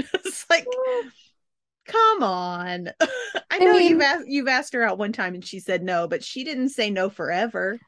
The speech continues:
Speaker 2: I know. It was just because of that one occasion of bringing up the guy that was hurt in the accident that not probably
Speaker 1: Exactly.
Speaker 2: isn't good to set up for a first date. So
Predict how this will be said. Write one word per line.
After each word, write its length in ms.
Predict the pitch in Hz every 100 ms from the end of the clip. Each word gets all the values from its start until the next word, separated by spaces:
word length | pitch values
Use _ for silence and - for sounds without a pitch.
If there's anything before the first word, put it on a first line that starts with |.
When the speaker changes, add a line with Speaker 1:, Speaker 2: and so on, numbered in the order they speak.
| -
Speaker 2:
I 80 | 415
know. 320 | 440 415 440 _ -
It 40 |
was 120 | 349
just 160 | 381 370
because 240 | 349 370
of 180 | 370 339
that 160 | 330 294
one 140 | 311
occasion 320 | 330 339 311
of 140 | 277 233
bringing 400 | 254 262 277 269
up 140 | 254 _ _ _ -
the 80 |
guy 200 | 233 226
that 100 | 254 240
was 140 | 233
hurt 220 | - 262
in 60 | 233
the 120 | 240
accident 500 | 240 269 220 202 220
that 180 | 240 - -
not 200 | 349 -
probably 220 | 359 240
Speaker 1:
Exactly. 440 | 294 349 - 294 277
Speaker 2:
isn't 220 | 277 294
good 260 | 254 254 -
to 140 | -
set 180 | 262 269
up 120 | 262
for 120 | - 294
a 60 |
first 320 | - 277 285
date. 260 | 302 302 285 -
So 260 | 208 196